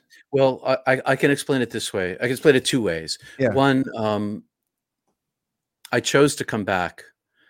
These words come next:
Speaker 1: to mitigate my parents' suffering. I couldn't eliminate it, but I could mitigate it. And so when I came back in this world, their timeline changed. Not only their timeline changed, but all the timelines around me changed.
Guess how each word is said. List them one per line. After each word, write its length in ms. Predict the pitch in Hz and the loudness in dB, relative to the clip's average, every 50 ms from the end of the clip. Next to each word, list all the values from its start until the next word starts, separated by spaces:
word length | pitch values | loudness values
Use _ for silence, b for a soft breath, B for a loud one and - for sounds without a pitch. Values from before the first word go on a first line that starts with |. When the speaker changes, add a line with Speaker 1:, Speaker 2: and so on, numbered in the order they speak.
| _ _ _ _ _ _ | _ _ _ _ _ _
Speaker 1:
to 500 | - - 127 107 101 98 98 98 104 92 - | -6 -2 -2 0 0 0 -2 -4 -6 -8 -6
mitigate 480 | 117 107 113 110 113 - 113 104 104 87 | -2 0 0 0 0 0 0 -2 -2 -2
my 120 | 95 95 | -6 -8
parents' 440 | 92 - - 110 98 95 92 85 - | -8 -8 -8 -6 -6 -6 -6 -6 -6
suffering. 480 | - 95 85 - - 73 71 71 76 _ _ _ _ _ _ _ _ _ _ _ _ _ - | -8 -8 -10 -10 -12 -14 -14 -14 -20 _ _ _ _ _ _ _ _ _ _ _ _ _ -10
I 80 | 107 | -8
couldn't 260 | - - 143 139 127 131 | 0 0 0 0 0 -2
eliminate 520 | 117 113 131 143 127 104 92 85 82 80 | 0 2 2 2 2 2 0 -2 -4 -8
it, 160 | 98 - _ _ | -10 -12 _ _
but 120 | - 98 | -4 -4
I 60 | 98 95 | -4 -4
could 180 | - 98 85 | -6 -10 -10
mitigate 420 | 90 95 87 87 - 76 71 76 80 | -8 -10 -10 -10 -12 -14 -16 -16 -16
it. 120 | - - B B B B B B | -20 -20 B B B B B B
And 140 | 110 107 - | -8 -6 -6
so 280 | - - 117 107 104 | -2 0 0 0 0
when 300 | 101 107 - 113 113 113 | 0 -4 -4 -2 0 2
I 120 | 113 127 139 | 2 0 0
came 280 | - - 135 120 110 | 0 -4 -6 -6 -6
back 520 | 98 - 104 104 90 85 90 - - - _ _ _ _ _ _ _ _ _ _ | -2 0 2 2 2 0 -4 -6 -14 -20 _ _ _ _ _ _ _ _ _ _
in 160 | 127 123 120 | -2 -2 0
this 260 | 101 113 107 - - | 0 -2 -4 -4 -6
world, 420 | - 113 113 101 92 87 90 90 - | -4 -2 -2 -2 -2 -4 -6 -8 -4
their 160 | 110 110 110 | -2 -2 -2
timeline 600 | - - 120 113 117 107 92 85 85 87 78 78 | -2 -4 -6 -6 -4 -4 -6 -8 -8 -10 -12 -12
changed. 580 | - - 107 98 82 73 73 - - - - _ _ _ _ _ _ _ _ _ _ _ _ _ _ _ | -10 -10 -10 -10 -10 -14 -18 -18 -20 -20 -20 _ _ _ _ _ _ _ _ _ _ _ _ _ _ _
Not 160 | 110 117 127 | 0 0 2
only 140 | 135 127 117 | 2 0 0
their 240 | 95 101 110 123 139 | 2 4 4 4 4
timeline 500 | - - 107 92 92 92 87 90 87 85 | 4 -2 -6 -6 -6 -6 -8 -8 -10 -10
changed, 380 | - - 90 85 87 85 - | -10 -10 -10 -10 -10 -14 -12
but 100 | - 101 - | -12 -10 -6
all 180 | - 110 123 | -2 -2 -2
the 100 | 123 117 | -2 -2
timelines 460 | - - 113 110 107 107 104 101 87 95 | -8 -6 -6 -6 -6 -6 -8 -8 -8 -10
around 420 | 90 90 92 92 101 101 - - | -8 -8 -8 -6 -8 -10 -10 -12
me 80 | 85 78 | -16 -16
changed. 400 | - - 82 78 80 - - | -14 -16 -16 -16 -16 -16 -18